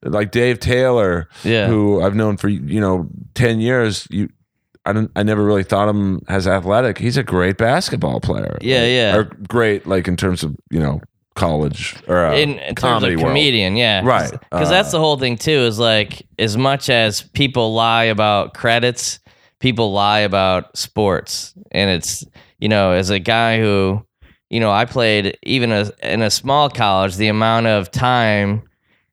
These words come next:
Speaker 2: and all that, all the stuff that's against you to even play four years of college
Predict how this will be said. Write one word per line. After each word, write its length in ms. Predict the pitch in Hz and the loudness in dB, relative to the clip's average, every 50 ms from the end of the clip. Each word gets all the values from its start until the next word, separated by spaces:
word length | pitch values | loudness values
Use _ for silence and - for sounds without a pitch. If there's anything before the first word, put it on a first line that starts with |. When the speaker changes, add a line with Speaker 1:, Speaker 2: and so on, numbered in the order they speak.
| _ _ - | _ _ -2
Speaker 2:
and 500 | 95 107 104 101 101 98 98 87 - - - _ _ _ _ _ _ _ _ _ _ - | 0 2 2 2 2 0 -2 -4 -6 -10 -14 _ _ _ _ _ _ _ _ _ _ -6
all 220 | - 127 131 131 | -2 0 0 2
that, 240 | 123 123 117 107 - - - - - | 2 0 0 -2 -4 -10 -16 -6 -2
all 200 | - 147 143 143 | 0 2 2 2
the 120 | 131 120 | 0 -2
stuff 320 | 117 - - 160 147 139 - | -4 -2 0 0 0 0 0
that's 180 | 127 113 - | -2 -2 -2
against 460 | 110 101 85 131 143 147 143 - - | -4 -2 0 2 2 2 0 -2 -2
you 80 | 110 107 | -2 -2
to 120 | 95 110 | -2 0
even 280 | 92 104 123 113 110 104 | 0 0 2 2 0 -2
play 300 | - - - 147 135 117 | -2 0 0 2 2 0
four 280 | 110 - - 143 147 135 | -2 -2 -2 0 0 2
years 320 | 131 127 131 135 127 120 107 | 2 2 2 2 0 0 -2
of 80 | 113 | -2
college 640 | - 135 131 127 127 123 120 120 117 120 120 - - | -2 0 0 2 2 2 2 0 -2 -4 -6 -8 -10